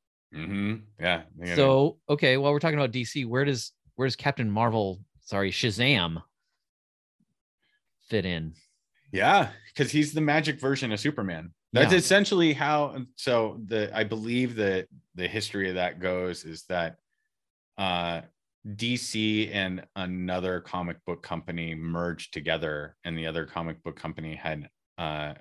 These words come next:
Speaker 1: Captain Marvel, right?
Speaker 2: Yeah.
Speaker 1: Shazam.
Speaker 2: Yeah.
Speaker 1: And they were so similar that they, they had to do something about it. I, I don't remember how the story goes, but,
Speaker 2: Okay.
Speaker 1: um,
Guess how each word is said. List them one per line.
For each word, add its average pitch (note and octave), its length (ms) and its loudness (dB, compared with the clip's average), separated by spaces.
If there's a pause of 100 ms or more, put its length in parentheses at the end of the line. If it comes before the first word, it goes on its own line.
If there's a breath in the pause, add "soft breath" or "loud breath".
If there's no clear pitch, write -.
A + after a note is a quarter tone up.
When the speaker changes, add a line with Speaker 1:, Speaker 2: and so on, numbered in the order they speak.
(160)
Speaker 1:
Captain E2+ 300 -4
Marvel, F#2 520 0 (140)
right? E2+ 200 0 (140)
Speaker 2:
Yeah. E2 100 -4
Speaker 1:
Shazam. F2 380 0 (280 soft breath)
Speaker 2:
Yeah. E2 200 -8 (180)
Speaker 1:
And D#2 180 -10 (1200)
they F#2 240 0
were F2 180 0
so G#2+ 320 4
similar F#2 680 0
that D#2+ 260 -8
they, D#2 460 -2 (560)
they D#2 160 -2
had E2 180 -2
to D#2 60 -4
do D#2+ 200 0
something D#2 540 -4
about D2+ 260 0
it. D#2 180 0
I, F2 300 -2
I - 40 2
don't E2+ 160 -2
remember E2 360 0
how F2 140 -2
the D#2+ 100 0
story D#2 280 -2
goes, D#2+ 260 0
but, D2+ 220 -10 (100)
Speaker 2:
Okay. A2+ 240 -2 (340)
Speaker 1:
um, D#2 400 -4